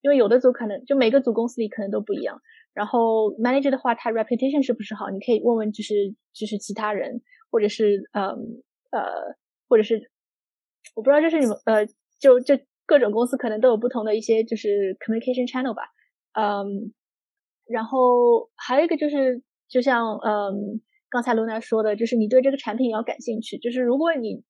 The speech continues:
对这个产品本身没有兴趣的话，那，那其实你要去给 recommendation 呀，或者是要去 build 一些东西，可能也会没有特别大的动力。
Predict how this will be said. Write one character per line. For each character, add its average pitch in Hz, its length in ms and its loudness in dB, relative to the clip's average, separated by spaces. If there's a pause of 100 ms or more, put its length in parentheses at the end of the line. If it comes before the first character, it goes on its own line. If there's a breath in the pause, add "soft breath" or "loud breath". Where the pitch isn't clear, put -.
(100)
对 269 160 2
这 262 40 0
个 285 60 2
产 285 160 -2
品 277 100 2
本 214 140 -2
身 262 140 -2
没 320 80 0
有 247 100 -2
兴 254 160 -4
趣 247 80 -6
的 240 60 -4
话， 226 140 -4
那， 247 220 -8 (140)
那 285 180 -2
其 247 160 -8
实 247 220 0 (420 soft breath)
你 220 100 0
要 226 100 2
去 254 160 -2
给 214 200 4
recommendation 220 580 0
呀， 226 200 -2
或 226 140 -2
者 214 80 2
是 226 160 -4
要 220 200 2
去 - 200 -10
build 226 260 0
一 233 60 0
些 233 120 2
东 233 160 -4
西， 240 100 -8
可 220 140 -8
能 208 100 -4
也 220 80 -4
会 220 140 -4 (300)
没 220 120 -2
有 214 160 0
特 247 140 -4
别 226 100 -2
大 214 140 -2
的 208 80 -6
动 226 200 -6
力。 - 160 -14